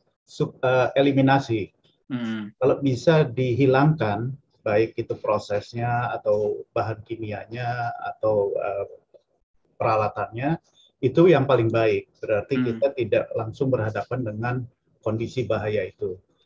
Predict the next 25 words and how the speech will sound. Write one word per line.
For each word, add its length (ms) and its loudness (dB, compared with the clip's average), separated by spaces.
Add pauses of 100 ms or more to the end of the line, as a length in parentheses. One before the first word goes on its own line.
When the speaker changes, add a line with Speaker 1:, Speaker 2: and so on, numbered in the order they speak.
(160)
Speaker 1:
Jadi 80 -12
Speaker 2:
Iya, 160 2
Speaker 1:
kalau 240 -2
Speaker 2:
betul. 80 -4
Speaker 1:
tidak 240 2
bisa, 320 2
maka 400 2
dilakukan 640 0
substitusi, 1040 -4 (160)
diganti 480 -4
dengan 240 -2
yang 240 -2
bahayanya 560 -2
lebih 400 -8
rendah. 480 -4 (720)
Speaker 2:
Ya. 240 -6
Speaker 1:
Kalau 400 2
tidak 320 0
bisa 240 4
juga, 400 2
baru 320 0
dicoba 640 0
dikendalikan 640 -2
secara 560 -4
rekayasa. 800 -4